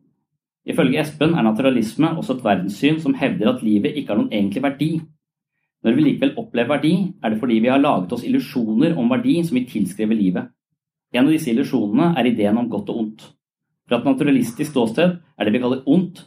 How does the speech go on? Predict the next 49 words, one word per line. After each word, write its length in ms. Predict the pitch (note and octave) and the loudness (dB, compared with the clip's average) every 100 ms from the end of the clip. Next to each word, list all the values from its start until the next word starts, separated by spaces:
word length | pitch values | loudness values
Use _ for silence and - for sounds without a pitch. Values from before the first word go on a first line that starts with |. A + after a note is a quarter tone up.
| _ _ _ A2+ | _ _ _ -2
det 80 | A2 | 0
som 120 | B2 | 0
er 100 | B2+ | 0
u-, 280 | C#3 G#2+ G#2 | 0 0 -2
eh, 320 | B2+ A#2+ A#2+ C3+ | -2 0 0 -2
det 80 | A2+ | -4
som 100 | G#2+ B2 | -2 -2
er 80 | |
ugunstig 460 | A#2+ A2 F2+ F2 A2 | 0 2 2 0 -2
for 140 | B2 C#3 | 0 0
oss. 160 | - - _ _ _ _ - | -4 -20 _ _ _ _ -6
Å 80 | B2+ | 0
drepe 320 | D3+ G#2 - | 2 0 -2
for 120 | D3 D#3 | 0 2
moro 240 | D3 A2 | 2 2
skyld 300 | G#2+ F3+ F#3 | 2 2 2
er 140 | A#2 C3 | 2 2
i 60 | |
utgangspunktet 420 | A2+ G2+ A2 A2 C3 | 2 -6 -6 -2 0
hverken 300 | G#2 C3+ B2 | 2 0 0
godt 220 | A2 D#3 | -2 -4
eller 140 | D#3 F3+ | 0 0
ondt, 240 | - - - _ - | 0 -8 -20 _ -4
men 120 | G#2 | -2
det 40 | |
er 140 | A2 - | -2 -2
feil, 240 | D#3 E3+ - _ - | -2 -2 -6 _ -4
fordi 200 | A2+ - | -4 -2
det 100 | - | 0
ødelegger 420 | A2 F2+ G2+ D3+ D3+ | 2 2 2 2 2
for 160 | B2+ | 2
mennesket 400 | B2+ - - A2+ | 2 0 -4 -4
som 120 | B2+ A2+ | 0 -2
rase. 320 | - - G2+ _ _ _ _ _ _ _ _ _ - | -2 -8 -12 _ _ _ _ _ _ _ _ _ -4
Profilerte 460 | C3+ D3+ A2 A2+ | 0 2 2 0
ateister 420 | B2+ C#3 - D#3 | 0 0 0 -4
som 160 | D3 C#3 | 0 2
Richard 300 | B2 A2 B2+ | 2 -2 0
Dawkins 540 | A#2+ G#2 - F#3 - - C3+ | 0 2 2 0 0 -6 0
vil 140 | C3+ | 0
ofte 180 | - - | 0 -6
ytre 300 | C#3 - G2 | -8 -4 -2
seg 140 | B2+ | -2
på 80 | C3 | 0
den 140 | A#2 A2+ | 2 2
måten. 340 | F2+ G2 G2 - _ _ _ _ - | 0 -4 -10 -10 _ _ _ _ -6
Fra 120 | B2+ | -4
et 100 | C#3 | 0
evolusjonsperspektiv 1040 | C#3+ D3+ B2+ A2 - A#2 C3+ - F3+ F#3 | 0 0 0 0 -2 -2 -2 0 0 0